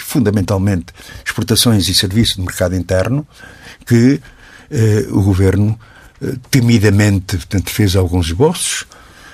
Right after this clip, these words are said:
agora vem, portanto, eh, a chamada bazuca, portanto, e, eh, numa primeira leitura,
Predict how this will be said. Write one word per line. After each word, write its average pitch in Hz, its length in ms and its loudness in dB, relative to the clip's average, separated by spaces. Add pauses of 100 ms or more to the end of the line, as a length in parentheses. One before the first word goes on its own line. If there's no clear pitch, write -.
(120)
agora 98 380 2
vem, 95 380 2
portanto, 87 460 -8
eh, 95 520 -10 (580)
a - 40 -14
chamada 92 440 -2
bazuca, 120 520 2
portanto, - 520 -14 (480)
e, 113 580 0 (220)
eh, 90 380 -2
numa 104 260 2
primeira 98 360 0
leitura, 104 500 0